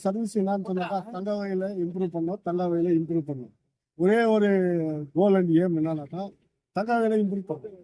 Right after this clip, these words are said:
அதன் பிரகாரம் அவரு லாஸ்ட் டைம் பீரியட்ல மினிங் தானா சோதா எடுத்து வந்தாங்க, நிறைய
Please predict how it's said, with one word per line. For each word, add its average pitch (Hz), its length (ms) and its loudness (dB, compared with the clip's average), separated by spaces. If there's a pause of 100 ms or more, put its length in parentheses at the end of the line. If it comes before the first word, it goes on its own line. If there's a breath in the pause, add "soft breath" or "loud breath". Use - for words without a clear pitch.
அதன் 202 240 2
பிரகாரம் 214 360 2
அவரு 196 180 0 (680)
லாஸ்ட் 202 220 4
டைம் 208 200 4
பீரியட்ல 196 340 2 (520)
மினிங் 196 280 4
தானா 190 260 6
சோதா 170 200 2
எடுத்து 165 200 0
வந்தாங்க, 165 280 0 (1120)
நிறைய 202 240 4